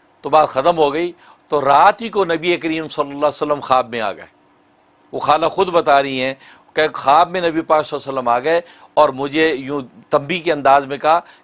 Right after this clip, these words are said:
कि मुफ्ती मुनीर दो नंबर नहीं है, ये कहा, "मुफ्ती मुनीर दो नंबर नहीं है", ये बात कही और मेरी आंख खुल गई।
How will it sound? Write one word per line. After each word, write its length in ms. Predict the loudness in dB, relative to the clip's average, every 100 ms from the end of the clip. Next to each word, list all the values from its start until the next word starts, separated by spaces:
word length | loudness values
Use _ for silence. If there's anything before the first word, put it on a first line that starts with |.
| -10
कि 60 |
मुफ्ती 320 | -8 -8 -6 -8
मुनीर 280 | -4 -6
दो 200 | -2 -2
नंबर 280 | 0 0 0
नहीं 220 | 0 -8
है, 100 | -12 -20 _ _ _ _ _ _ _ _ _ _
ये 160 | -12 -12
कहा, 200 | -12 -18 _ _ _
"मुफ्ती 260 | -14 -10 -8
मुनीर 280 | -4 -2 -2
दो 200 | -2 0
नंबर 300 | 0 0 -2
नहीं 200 | -6 -12
है", 120 | -18 _ _ _ _
ये 100 | -2
बात 260 | 2 2 0
कही 260 | -6 -6 -8 _ -6
और 120 | -4
मेरी 260 | -2 -4 -2
आंख 180 | -4 -4
खुल 180 | -12
गई। 140 | -16